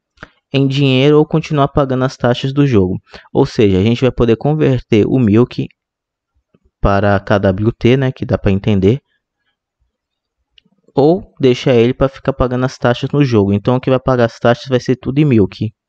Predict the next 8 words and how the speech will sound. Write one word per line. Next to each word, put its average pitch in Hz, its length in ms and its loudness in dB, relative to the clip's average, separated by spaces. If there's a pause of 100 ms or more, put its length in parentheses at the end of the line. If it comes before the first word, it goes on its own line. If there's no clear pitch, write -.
(300)
como 95 180 -2
eu 92 40 0
já 101 100 0
tinha 98 200 -4
falado. 117 500 -4 (800)
Então, - 160 -6
vamos 113 240 -2
lá. 98 280 -2